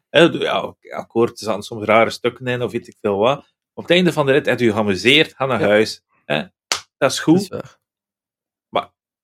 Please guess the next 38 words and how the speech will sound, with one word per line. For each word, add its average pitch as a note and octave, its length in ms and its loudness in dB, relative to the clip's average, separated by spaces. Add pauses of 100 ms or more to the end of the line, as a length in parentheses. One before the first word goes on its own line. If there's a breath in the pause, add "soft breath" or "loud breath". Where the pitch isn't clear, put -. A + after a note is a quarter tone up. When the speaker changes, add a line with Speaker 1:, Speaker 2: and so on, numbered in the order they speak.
(100)
Speaker 1:
ik, - 220 -10
eh, F2+ 600 -4
eh, A#2 60 2
Roos B2+ 280 2
heeft A2+ 160 -10
me A#2 60 -6
nog A2+ 240 -4
niet B2 200 -4
voorgesteld E3+ 600 2
om B2 100 -2
hem B2 140 -6
ooit - 220 4
nog D3+ 140 -6
een D3 60 -8
keer A#2+ 180 -6
opnieuw C#3 260 -8
te - 120 -20
spelen, F#2+ 480 -2
hè. C#3+ 140 2
We B2+ 60 2
Speaker 2:
<laughs> - 0 -
Speaker 1:
hebben A#2+ 180 0
hem A2 120 -2
al G#2 120 2
verwijderd G2+ 460 -4
van C3 160 -8
de A#2 80 -4
s-, - 200 -12
van F#2+ 200 -14
de F2+ 60 -14
schijf. B2 500 -6 (420)
Speaker 2:
Ah, C3 120 -6
ja, A#2 320 0
ja, - 320 -12
oké. - 380 -6
Speaker 1:
Ja, - 260 -8 (500)
ja. B2 340 -10 (300)
De G#2+ 100 -10